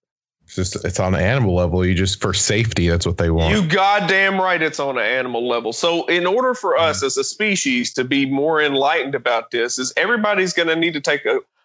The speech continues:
Speaker 2: a much harsher, closer look at themselves and their predispositions. And it's okay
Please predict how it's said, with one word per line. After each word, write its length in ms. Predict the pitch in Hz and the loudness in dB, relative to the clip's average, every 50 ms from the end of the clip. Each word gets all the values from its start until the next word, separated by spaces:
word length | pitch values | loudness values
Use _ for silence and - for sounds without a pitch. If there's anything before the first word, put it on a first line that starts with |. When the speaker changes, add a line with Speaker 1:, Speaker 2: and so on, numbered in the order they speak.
| _ - | _ -4
Speaker 2:
a 100 | - 139 | -2 -2
much 500 | 131 156 180 196 233 226 220 - - - _ _ _ | 0 2 2 2 0 0 -2 -6 -10 -10 _ _ _
harsher, 760 | - - 196 196 208 202 202 - - - 165 160 156 151 151 - _ _ _ _ _ _ _ - | -8 -2 0 0 0 0 0 -2 -2 -2 -2 0 -2 -2 -4 -8 _ _ _ _ _ _ _ -16
closer 560 | - - - 196 208 214 214 214 - 196 185 | -10 -4 -2 0 0 0 0 0 0 0 2
look 320 | 165 151 170 190 190 190 190 | 2 2 0 0 -2 -2 -4
at 120 | 160 - | -4 -4
themselves 720 | - 139 127 123 - - 131 120 120 117 113 120 123 - - - - - - - | -2 -4 -4 -4 -2 0 0 2 2 2 0 0 -2 -6 -10 -14 -18 -8 -4 -2
and 200 | 175 190 196 214 | 0 2 2 2
their 120 | 220 208 | 2 0
predispositions. 1000 | 208 - 226 214 220 196 226 220 214 - - 214 202 220 240 233 - - 156 165 - | 0 0 0 2 2 4 2 2 0 0 0 0 2 2 2 2 2 0 -2 -2 0
And 200 | - 202 226 247 | 0 0 2 2
it's 240 | 240 233 240 - - | 2 0 0 0 0
okay 600 | 226 240 247 - - - 247 247 233 226 214 214 | 0 0 -2 -4 -4 -2 0 0 2 0 0 -2